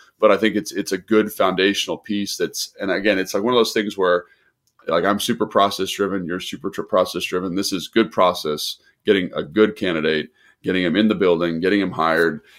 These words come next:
and getting him to move out here from San Fran and leave a winning organization. So I think it's, I, I'm really excited. And again, it's the first piece. There's a lot of other things that need to fall in place, but, um, good, good start to the offseason and good start for Josh Harris and, and the leadership group here.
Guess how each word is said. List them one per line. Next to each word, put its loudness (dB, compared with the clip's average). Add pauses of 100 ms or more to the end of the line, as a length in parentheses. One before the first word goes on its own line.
(160)
and -2
getting 2
him -2
to -2
move 4
out 6
here 2
from -12
San -2
Fran 0
and -6
leave -4
a -4
winning -4
organization. -2
So 2
I 4
think -2
it's, -8 (260)
I, 4
I'm 4
really 6
excited. 4 (400)
And 2
again, 2
it's -4
the -14
first 2
piece. 0
There's -6
a -2
lot 4
of 0
other 0
things -10
that -8
need -6
to -10
fall -2
in -6
place, -2
but, 0
um, -4 (100)
good, 0
good 0
start 2
to -10
the -4
offseason -4
and -8
good -8
start 2
for 0 (300)
Josh 4
Harris 0
and, -6
and -6
the -4
leadership -6
group -10
here. -12